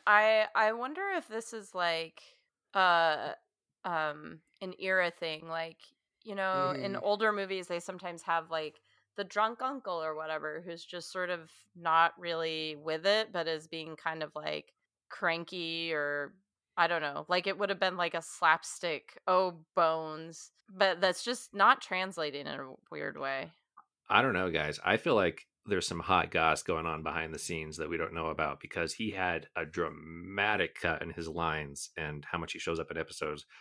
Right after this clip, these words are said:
Speaker 3: Maybe he was filming a movie. Maybe he got in a fight with Gene. I don't know, but there's something going on.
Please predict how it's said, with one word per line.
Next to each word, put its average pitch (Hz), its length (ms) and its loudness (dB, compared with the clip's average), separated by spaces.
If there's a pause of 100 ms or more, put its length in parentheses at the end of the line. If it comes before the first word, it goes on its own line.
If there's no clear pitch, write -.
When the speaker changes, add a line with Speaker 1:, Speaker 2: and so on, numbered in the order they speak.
(160)
Speaker 3:
Maybe 90 200 -2
he 98 40 0
was 104 120 2
filming 107 320 0
a 101 40 -2
movie. 110 460 0
Maybe 87 240 -4
he 90 80 -2
got 90 240 4
in 92 80 -4
a 90 100 -2
fight 92 340 0
with 92 240 -4
Gene. 101 500 -4 (260)
I 98 80 4
don't 92 180 2
know, 73 340 -2
but 82 140 -2
there's 95 140 -2
something 92 320 -2
going 78 240 -6
on. 71 180 -10